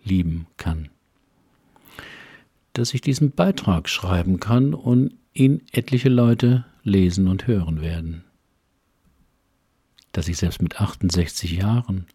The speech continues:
noch etwas Entscheidendes über mich lernen konnte. Mit dem Schreiben dieses Artikels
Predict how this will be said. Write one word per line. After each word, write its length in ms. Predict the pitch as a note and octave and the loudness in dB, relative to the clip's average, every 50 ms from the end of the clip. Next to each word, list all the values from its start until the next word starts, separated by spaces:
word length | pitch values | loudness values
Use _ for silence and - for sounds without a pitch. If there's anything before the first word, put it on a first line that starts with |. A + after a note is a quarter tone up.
| _ _ _ _ _ _ _ _ _ _ _ _ _ _ _ _ _ _ | _ _ _ _ _ _ _ _ _ _ _ _ _ _ _ _ _ _
noch 160 | - E2+ D#2+ | 0 2 2
etwas 300 | F2 - - D#2+ - - | 0 0 -2 -4 -4 -4
Entscheidendes 960 | D2+ C#2+ - - D#2+ E2+ F2+ - - - D#2+ D#2+ E2+ F2 - - - - - _ _ _ | -6 -6 -4 -2 -2 -2 -2 -2 -2 -4 -4 -4 -6 -8 -10 -12 -16 -16 -20 _ _ _
über 180 | - G2+ F#2+ F#2 | -2 -2 0 2
mich 200 | F2+ F2+ F#2 - | 0 0 0 0
lernen 360 | A#2+ C3 C3+ A2+ E2+ D#2+ D#2+ | 0 0 2 0 0 -2 -4
konnte. 480 | - E2 F2 F2+ F2 E2 E2+ F2 D#2+ - _ _ _ _ _ _ _ _ _ _ _ _ _ _ _ _ _ _ _ _ _ _ _ _ _ _ _ _ _ _ _ _ _ _ _ _ _ _ _ _ _ _ _ _ _ _ _ _ _ _ _ _ _ _ _ _ _ _ _ _ _ _ _ _ _ _ _ _ _ _ _ _ _ _ - | -6 -8 -8 -8 -8 -10 -12 -14 -14 -16 _ _ _ _ _ _ _ _ _ _ _ _ _ _ _ _ _ _ _ _ _ _ _ _ _ _ _ _ _ _ _ _ _ _ _ _ _ _ _ _ _ _ _ _ _ _ _ _ _ _ _ _ _ _ _ _ _ _ _ _ _ _ _ _ _ _ _ _ _ _ _ _ _ _ 0
Mit 100 | A#2 G2+ | 2 2
dem 100 | G#2+ G#2 | 2 2
Schreiben 420 | - - A#2+ A#2 A#2+ B2 B2+ C3 | 2 2 4 4 4 6 4 4
dieses 260 | B2 A#2+ A#2 A2+ A#2 | 4 2 0 0 -2
Artikels 760 | B2+ B2 A#2+ - - C3 - C3+ C3+ C#3 - - - - - | -2 -4 -2 -2 -6 -4 -2 -2 -2 0 0 0 0 -2 -2